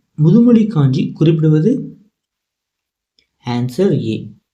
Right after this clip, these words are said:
கற்றது மறவாண்மை. கொஸ்டின் நம்பர் தர்டீன், குலனுடைமையின் கற்பு சிறந்ததன்று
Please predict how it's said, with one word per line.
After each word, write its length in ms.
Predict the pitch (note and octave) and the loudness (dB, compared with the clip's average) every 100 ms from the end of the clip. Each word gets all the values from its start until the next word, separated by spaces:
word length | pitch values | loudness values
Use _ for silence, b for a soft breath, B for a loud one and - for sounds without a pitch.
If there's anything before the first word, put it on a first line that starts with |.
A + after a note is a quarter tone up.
| _ | _
கற்றது 760 | - C3 B2+ - D#3 F3+ - - | -6 -6 -4 0 2 2 0 -6
மறவாண்மை. 520 | A2+ A#2 A#2+ A2+ A2+ - - _ _ _ _ _ _ _ _ _ _ - | -8 -8 -8 -12 -14 -16 -20 _ _ _ _ _ _ _ _ _ _ -4
கொஸ்டின் 240 | C#3+ - C3 | -2 0 0
நம்பர் 300 | A2+ A2 A2+ | -2 -6 -6
தர்டீன், 440 | G#2 G2+ E3 G#3 - _ _ _ _ _ _ _ | -8 -4 -2 -4 -6 _ _ _ _ _ _ _
குலனுடைமையின் 840 | G#3+ A#3+ C4 A3+ G3 E3+ C#3+ G3+ - - | 2 6 6 6 4 2 2 2 0 -4
கற்பு 440 | E3 F3+ - A#3 | 0 0 0 0
சிறந்ததன்று 760 | G#3 D#3+ D#3 C#3+ B2 A#2 A2+ | 2 4 4 4 0 -4 -10